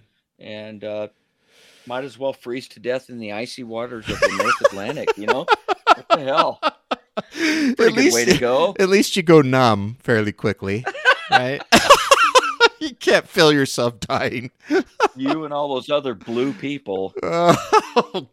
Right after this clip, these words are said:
Speaker 2: God. <laughs>
Speaker 1: Whatever.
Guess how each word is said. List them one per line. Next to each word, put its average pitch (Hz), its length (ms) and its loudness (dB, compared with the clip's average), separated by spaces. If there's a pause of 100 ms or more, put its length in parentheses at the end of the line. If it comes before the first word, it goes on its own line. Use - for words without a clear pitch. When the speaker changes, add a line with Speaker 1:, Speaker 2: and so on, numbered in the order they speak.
Speaker 2:
God. - 600 -4 (140)
<laughs> - 760 -14
Speaker 1:
Whatever. 90 640 -10